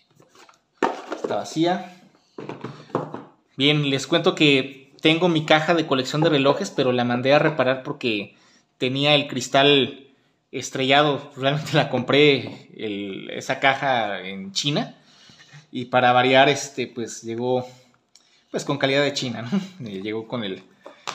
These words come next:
con el cristal de la, de la tapa rota. Aquí les voy a mostrar estos dos relojes que no son míos, son de, de mis niños. Resulta que, pues, cuando comencé a coleccionar relojes,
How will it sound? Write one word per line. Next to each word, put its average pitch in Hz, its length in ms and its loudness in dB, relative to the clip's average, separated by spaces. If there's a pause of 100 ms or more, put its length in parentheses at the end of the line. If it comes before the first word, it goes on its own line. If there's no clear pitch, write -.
(220)
con 110 220 -8
el 98 480 -10
cristal 123 460 -2
de 127 80 0
la, 104 280 -2
de 101 120 -14
la 101 140 -8
tapa 117 580 -4 (360)
rota. 98 300 -12 (1000)
Aquí 123 220 -6
les 147 160 2
voy 147 140 4
a 151 80 6
mostrar 143 400 2
estos 156 300 -2
dos 156 140 6
relojes 151 540 4
que 135 180 -4
no 143 280 0
son 151 260 0
míos, 156 580 -2 (500)
son 147 320 -6
de, 135 480 -2
de 117 140 -10
mis 123 200 -8
niños. 147 640 0 (460)
Resulta 156 500 0
que, 127 520 0
pues, 123 300 -4
cuando 123 360 -2
comencé 127 460 0
a 143 100 2
coleccionar 135 460 0
relojes, 139 640 2